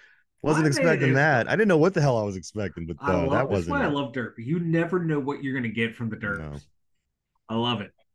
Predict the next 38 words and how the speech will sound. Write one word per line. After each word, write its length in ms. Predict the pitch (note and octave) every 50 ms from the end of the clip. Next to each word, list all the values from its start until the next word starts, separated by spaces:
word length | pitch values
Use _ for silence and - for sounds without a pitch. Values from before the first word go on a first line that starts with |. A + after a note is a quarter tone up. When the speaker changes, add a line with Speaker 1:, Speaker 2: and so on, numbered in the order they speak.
| _ _ -
Speaker 1:
If 100 | F#2+ A2+
you 80 | D3
go 140 | D3+ D#3+ C#3
back 260 | A2+ B2 A#2 A#2+ A2
through 200 | - - A#2 A2+
the, 160 | F#2+ F#2+ G2+ D#2+
on 120 | G2 G2
the 80 | F#2 D#2
board, 300 | D2+ E2+ F2+ G2+ F#2 D#2
if 60 | D#2+
you 80 | F#2
go 100 | F#2+ F#2+
back, 360 | E2 - F2 F2 F2 F2 E2 - _ -
Steeler 360 | - - - F#2 F2+ F2 D#2+
Freak 260 | - - E2+ D2+ -
said 240 | - - E2+ D#2 D2
that, 180 | D2+ C#2 -
uh, 280 | E2 D#2+ D#2 D2+ D2+ D2+ - _ _ _ _ _ _ -
Der-, 200 | D#2 F#2+ F#2+ F#2+
<laughs> 120 | - A#2 -
the 720 | A2+ - - _ _ _ _ _ - - - _ - A2+
funny 160 | D3+ F#3 G3
thing 120 | F#3 C#3+
about 220 | B2+ A#2 G#2+ G#2 F#2 - D2
Steeler 440 | - - - - - A2+ G#2+ A2 G#2
Freak, 160 | - A2 G2
he 40 | G#2+
always 120 | G#2+ G2
calls 160 | - A2+ G2+ F2+
him 100 | E2+ D2+
Derby. 420 | D#2+ E2 E2+ E2+ F2 F#2+ G2+ F#2+ - _ _ _ _ _ _ _ _ _ _ _ _ _ _ _ _ _ _ _ _ _ _ _ _ _ _ _
But 60 | F#2+
he 40 | F#2+
says 220 | - - G2 F2+
Derby 400 | D#2+ F#2 F#2+ G2+ G#2 G2 G2+ G2+
is 140 | F#2+ F2 D#2+
a, 200 | F2 E2 D#2+ D#2
uh, 400 | D#2 D2+ C#2 C2+ D2+ D2+ D2+ D2+